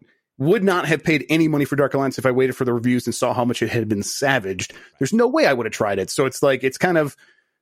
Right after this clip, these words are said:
cool at this point, but I get what, like, at a certain point, it could, you're right, it could, that pendulum could swing to that other side where it feels like everything coming to this thing is crap. So they need to just watch that. And I don't think it's a problem yet, but yeah, I think you guys are right overall.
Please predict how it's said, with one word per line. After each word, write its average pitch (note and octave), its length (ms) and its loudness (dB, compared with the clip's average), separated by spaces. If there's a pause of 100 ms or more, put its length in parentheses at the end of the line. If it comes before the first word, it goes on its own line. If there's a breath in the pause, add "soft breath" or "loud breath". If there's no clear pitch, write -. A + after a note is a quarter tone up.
(160)
cool D3+ 440 2
at B2+ 220 -2
this - 160 -2
point, B2 200 -2
but B2 100 0
I B2+ 60 2
get B2+ 260 0
what, B2+ 180 0
like, B2 160 2
at A#2+ 60 0
a A2+ 40 -2
certain C#3+ 240 -2
point, A#2+ 180 0
it A#2 100 -4
could, A#2 240 0
you're A#2+ 100 2
right, G2+ 140 0
it G2+ 80 -4
could, A2+ 140 2
that A2 180 0
pendulum A2 340 0
could A2 180 -4
swing G#2 200 -4
to G#2 100 -2
that G#2 260 0
other G#2+ 200 0
side G#2 220 -2
where G2+ 140 -2
it - 60 -12
feels A2 220 -2
like G#2+ 160 -4 (480 loud breath)
everything A#2 360 0
coming A2+ 200 0
to A2 80 2
this G#2 100 -4
thing G#2+ 160 -4
is G2+ 80 -6
crap. G#2 380 -4
So A#2 120 -2
they A#2+ 120 0
need A#2+ 160 0
to A#2 80 0
just G#2+ 240 -4
watch A#2 400 -2
that. G#2 320 -2
And G#2+ 100 -2
I G#2+ 60 -2
don't B2 120 0
think - 140 -6
it's - 80 -6
a G2 60 -16
problem G2 360 -2
yet, F#2 240 -2
but G2 200 -2
yeah, G2+ 120 -2
I G2 80 -2
think G#2 200 -6
you G2 40 -6
guys F#2 160 -4
are F#2+ 60 -2
right F2+ 160 -2
overall. F2+ 480 -2